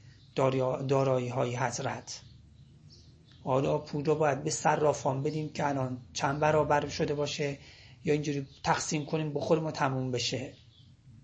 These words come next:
ولو یه اند-،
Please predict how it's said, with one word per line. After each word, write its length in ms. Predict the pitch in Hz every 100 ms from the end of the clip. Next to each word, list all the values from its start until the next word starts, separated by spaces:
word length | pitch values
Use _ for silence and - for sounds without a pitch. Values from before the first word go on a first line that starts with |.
| - - - - - - - - - - - -
ولو 180 | 143 196
یه 280 | 185 175 -
اند-، 520 | 175 175 170 160 175